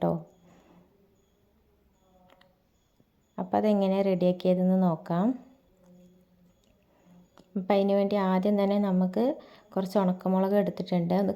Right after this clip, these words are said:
കഴുകി വൃത്തിയാക്കി എടുത്തതാണ് ട്ടോ. അതുപോലെ ഒരു നാലഞ്ച് ചെറിയ ഉള്ളി ഇതുപോലെ അരിഞ്ഞത്, ഒരു മുഴുവൻ പച്ചമാങ്ങ, പിന്നെ കുറച്ച് തേങ്ങ. ഇത്രയാണ് ട്ടോ എടുത്തിട്ടുള്ളത്. അപ്പോൾ ആദ്യം തന്നെ നമുക്ക് ഒരു, ആ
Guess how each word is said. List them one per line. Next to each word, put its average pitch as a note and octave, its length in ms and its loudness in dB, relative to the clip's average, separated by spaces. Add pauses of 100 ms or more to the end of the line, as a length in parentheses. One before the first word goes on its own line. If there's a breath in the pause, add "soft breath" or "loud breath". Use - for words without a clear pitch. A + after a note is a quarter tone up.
കഴുകി G3 340 -2
വൃത്തിയാക്കി F#3+ 560 -2
എടുത്തതാണ് F3 560 -2
ട്ടോ. F3+ 100 2 (140)
അതുപോലെ F#3+ 400 0
ഒരു G#3+ 100 -2 (120)
നാലഞ്ച് F#3+ 460 -2 (520 loud breath)
ചെറിയ F#3 360 4
ഉള്ളി F#3+ 200 2
ഇതുപോലെ F#3 360 2
അരിഞ്ഞത്, F3 380 0 (560 loud breath)
ഒരു A3 120 0 (100)
മുഴുവൻ G3 360 2 (320)
പച്ചമാങ്ങ, F#3 680 0 (440 soft breath)
പിന്നെ G#3+ 180 -2 (100)
കുറച്ച് G3 280 -4 (120)
തേങ്ങ. E3 340 0 (1040 loud breath)
ഇത്രയാണ് G3 420 2
ട്ടോ F#3+ 140 0
എടുത്തിട്ടുള്ളത്. F#3 580 0 (460)
അപ്പോൾ G3 160 -2 (100)
ആദ്യം G#3 300 4
തന്നെ G#3 240 4
നമുക്ക് F3+ 400 0 (240)
ഒരു, G#3+ 160 2 (340)
ആ G#3+ 40 0